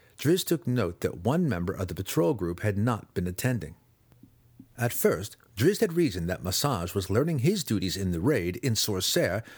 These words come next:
with his old masters. With the departure time fast approaching, and the battle plans clearly taking shape, though,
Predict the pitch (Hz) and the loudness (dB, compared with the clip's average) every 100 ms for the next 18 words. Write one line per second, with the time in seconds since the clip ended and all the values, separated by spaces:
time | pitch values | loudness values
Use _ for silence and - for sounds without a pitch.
0 | - 139 131 123 - 95 85 104 113 104 | 0 2 2 0 0 0 0 0 0 -2
1 | 65 - - - _ - - - - - | -6 -10 -12 -18 _ -20 -20 -20 -20 -6
2 | - 131 113 104 - 302 226 143 - 92 | 0 2 2 -2 -2 -2 0 -2 0 0
3 | 78 80 139 95 - - - 147 - 92 | 0 0 2 2 -4 -4 2 2 0 -4
4 | 123 - - 196 90 76 147 98 - 92 | -6 -6 -2 0 0 0 0 0 0 0
5 | 85 82 - - 180 82 - 85 - - | 0 -4 -2 2 2 2 -4 -4 -2 0
6 | 175 139 - - - | 2 0 -2 -6 -8